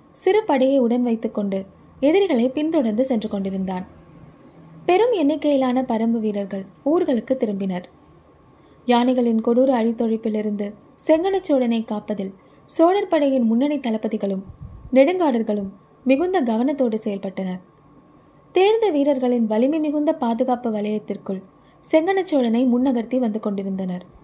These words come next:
தாக்குதல் நடந்த முதல் நாள் இரவு வேந்தனை காக்க முடியாத நிலை வந்துவிடுமோ என்று கவலைப்பட்டனர். நெடுங்காடர்கள் பாறை குகை ஒன்றுக்குள் வேந்தனை அனுப்பி யானைகள் உள்நுழைய முடியாதபடி நெருப்பு வலயத்தை உருவாக்கி காத்தனர்.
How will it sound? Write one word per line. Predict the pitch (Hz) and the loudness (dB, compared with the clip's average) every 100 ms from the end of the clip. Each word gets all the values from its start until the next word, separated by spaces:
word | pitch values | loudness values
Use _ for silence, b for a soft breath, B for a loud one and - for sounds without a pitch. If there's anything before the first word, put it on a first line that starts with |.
| - - - _ - _ - - _ - | -20 -20 -20 _ -20 _ -20 -20 _ 0
தாக்குதல் | 339 370 453 427 330 | 2 2 2 2 2
நடந்த | 240 226 220 214 - | 2 0 -2 -4 -6
முதல் | 233 262 349 | 0 2 2
நாள் | 311 262 233 | 2 0 0
இரவு | 190 185 190 - - _ - - - | -2 -6 -10 -16 -20 _ -20 -20 -6
வேந்தனை | 233 262 330 339 339 | 0 2 2 0 -2
காக்க | 294 240 240 | -4 -4 0
முடியாத | 285 269 277 277 | 2 2 2 2
நிலை | 277 233 240 | 0 2 0
வந்துவிடுமோ | 220 220 220 220 208 202 - _ | 0 -2 -2 -2 -2 -6 -16 _
என்று | 226 220 | -2 0
கவலைப்பட்டனர். | 262 214 226 247 185 185 180 180 - - - - - - _ - - - | 0 0 -2 -2 -4 -6 -8 -10 -16 -20 -20 -20 -20 -20 _ -20 -6 2
நெடுங்காடர்கள் | 311 415 392 269 220 214 202 - - | 4 4 0 0 0 -2 -4 -8 -4
பாறை | - 302 370 403 | 2 4 4 0
குகை | 311 269 269 | 2 2 2
ஒன்றுக்குள் | 233 226 226 240 | 0 -2 -2 -2
வேந்தனை | 214 226 240 220 | 0 0 2 0
அனுப்பி | 196 196 - 196 - B B B | -2 -6 -8 -10 -12 B B B
யானைகள் | 254 285 370 392 381 | 6 6 4 0 2
உள்நுழைய | 262 240 247 233 | 2 2 2 0
முடியாதபடி | 214 208 208 202 208 196 202 B B B | -2 -2 -4 -4 -6 -6 -8 B B B
நெருப்பு | 240 262 - 403 | 4 4 4 2
வலயத்தை | 294 254 254 247 | 2 2 0 0
உருவாக்கி | 226 208 208 190 262 | -2 -2 -4 -6 -8
காத்தனர். | 262 202 - 180 180 | -8 -10 -8 -10 -10